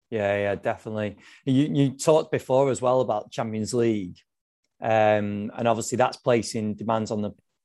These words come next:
players from different points in terms of, uh, extra travel, but then also playing teams from different countries and different styles,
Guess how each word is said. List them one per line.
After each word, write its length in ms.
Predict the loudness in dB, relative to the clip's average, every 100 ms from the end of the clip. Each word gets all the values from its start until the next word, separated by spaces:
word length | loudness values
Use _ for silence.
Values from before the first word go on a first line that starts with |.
| _
players 420 | 2 4 2 0
from 460 | -6 -4 -4 -6 -10 _ _ _ _ _
different 580 | -2 -2 -2 -4 -6 -6
points 380 | 2 2 2 -4
in 120 | -4
terms 300 | -2 -2 -2
of, 120 | -2
uh, 80 | -2 -2
extra 260 | -8 -10
travel, 600 | -12 0 2 4 4 2 2
but 100 | -2
then 160 | -2
also 520 | -2 -2 0 0 -2 -8 _ _ _ 0
playing 380 | 4 4 0 0
teams 400 | 0 0 -2 -4
from 240 | -4 -4
different 260 | -6 -10 -6
countries 420 | -4 -4 -4 -2
and 220 | -4 -6 -12 _
different 260 | -6 -6 -10
styles, 1040 | -4 0 2 4 2 2 0 -4 -10 -16